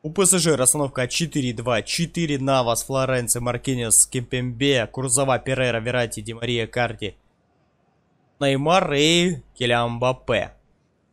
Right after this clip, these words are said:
Хорошая линия нападения, но не самая лучшая защита и центр поля,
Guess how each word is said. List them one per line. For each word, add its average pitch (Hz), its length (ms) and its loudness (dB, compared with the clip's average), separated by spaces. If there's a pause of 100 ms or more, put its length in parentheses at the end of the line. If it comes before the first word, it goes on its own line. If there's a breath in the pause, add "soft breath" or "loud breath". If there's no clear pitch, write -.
(480)
Хорошая 202 480 4
линия 143 220 0
нападения, 185 480 2
но 185 120 2
не 214 120 2
самая 185 360 6
лучшая 143 340 0
защита 120 600 -2 (300)
и 127 60 -8
центр 127 340 -2
поля, 113 460 -4